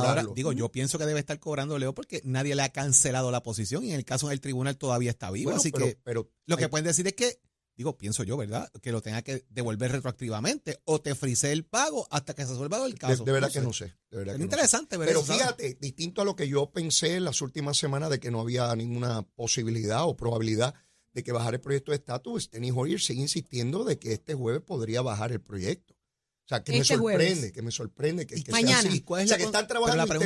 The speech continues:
Speaker 1: intensamente.
Speaker 2: después, Leo, es ¿cuál es la consecuencia de que el proyecto baje? Se aprobó en la Cámara, pero se acabó el Congreso.
Speaker 1: Ah, pero ciertamente es un paso, porque es la primera vez que se aprobaría una
Speaker 2: Pero
Speaker 1: medida.
Speaker 2: tienes que radicarlo otra vez en enero
Speaker 1: Sí,
Speaker 2: y
Speaker 1: sí,
Speaker 2: volver
Speaker 1: sí.
Speaker 2: a hacer todo el mambo
Speaker 1: Sí.
Speaker 2: de nuevo.
Speaker 1: Eh, entiendo eso,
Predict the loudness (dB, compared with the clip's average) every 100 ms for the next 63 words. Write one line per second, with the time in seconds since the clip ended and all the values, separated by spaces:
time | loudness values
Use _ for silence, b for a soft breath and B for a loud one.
0 | 4 4 2 2 2 0 -2 _ -2 0
1 | 0 -2 -4 -2 -2 -2 -4 -4 -4 -4
2 | -6 -4 0 0 0 0 0 0 0 -2
3 | -2 -4 -6 -4 -4 -4 -6 -6 -6 -4
4 | -4 -4 -2 -2 -2 -6 -4 -4 -4 -4
5 | -2 -2 -4 -4 -4 -6 -8 -6 -4 -6
6 | -8 -8 -4 -4 -4 -4 -2 0 -2 -2
7 | -4 -4 -4 -2 -2 -2 -2 -2 -2 0
8 | 2 0 -2 -6 -4 -6 -6 -10 -8 -8
9 | -4 -4 -2 0 2 2 4 4 2 0
10 | -2 -2 0 2 2 2 2 2 0 0
11 | -2 -2 -2 -2 -2 -2 2 2 4 4
12 | 2 0 -8